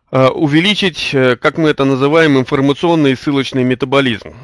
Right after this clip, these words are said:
М, а, то есть книги быстрее публикуются, потому что,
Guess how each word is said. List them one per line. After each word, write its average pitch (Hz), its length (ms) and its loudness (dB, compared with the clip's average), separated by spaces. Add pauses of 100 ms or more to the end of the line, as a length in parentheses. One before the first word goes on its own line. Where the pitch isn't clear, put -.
(380)
М, 117 260 -6
а, 117 200 -2
то 156 160 -2
есть - 240 -4
книги 160 380 0
быстрее 147 500 2
публикуются, 123 880 -4
потому 127 360 -2
что, 120 340 0